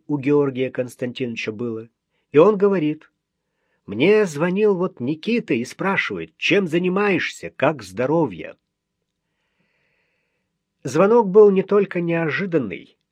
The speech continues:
но и очень странный. Еще раз напомним, из отпуска осенью шестьдесят четвертого Хрущев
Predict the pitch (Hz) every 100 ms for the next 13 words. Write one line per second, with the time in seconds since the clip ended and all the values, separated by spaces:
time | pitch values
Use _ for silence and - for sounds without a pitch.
0 | _ - 151 151 370 - - - 156 -
1 | - 127 110 85 - _ _ _ _ _
2 | _ _ - 104 - 190 202 190 185 190
3 | 196 170 92 - _ _ _ _ - 170
4 | 143 185 180 - 165 - - 156 - 156
5 | 143 131 127 - 123 131 131 131 - 131
6 | 160 185 - 92 76 - _ _ - 135
7 | 135 - 202 -